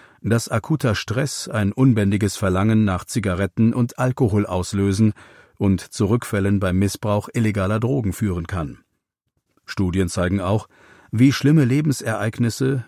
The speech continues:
wie der Tod eines Kindes oder des Partners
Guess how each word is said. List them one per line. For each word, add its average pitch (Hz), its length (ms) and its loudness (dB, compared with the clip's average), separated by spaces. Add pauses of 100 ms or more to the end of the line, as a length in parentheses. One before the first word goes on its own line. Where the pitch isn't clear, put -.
wie 98 120 -2
der 85 160 -4
Tod 104 240 -4
eines 90 320 -4
Kindes 110 600 -2
oder 85 300 -4
des 76 220 -10
Partners 101 540 -2